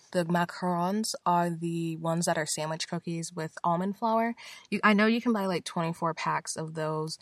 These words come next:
at, like, Costco. I see them all the time. Trust me, and they're really good. And they're cute and aesthetic 'cause they come in really cute flavors.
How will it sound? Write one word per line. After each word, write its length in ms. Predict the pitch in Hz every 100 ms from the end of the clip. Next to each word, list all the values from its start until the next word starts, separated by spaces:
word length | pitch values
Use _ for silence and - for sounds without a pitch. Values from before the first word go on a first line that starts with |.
| - - _
at, 140 | 165 151
like, 160 | 156
Costco. 540 | - 151 - - 165 -
I 60 | 160
see 160 | -
them 160 | 139 143
all 180 | - 143
the 100 | 143
time. 400 | - 139 143 151
Trust 260 | - 220 214
me, 160 | 240 -
and 140 | 214
they're 80 | 240
really 220 | 254 240
good. 260 | 196 147 - _
And 200 | 247 285
they're 120 | 269
cute 340 | - 185 123 -
and 140 | 175 165
aesthetic 420 | - 151 82 -
'cause 160 | 180
they 100 | 175 170
come 160 | 180
in 80 | 165
really 200 | 156 156
cute 240 | - 147
flavors. 540 | - 254 247 233 220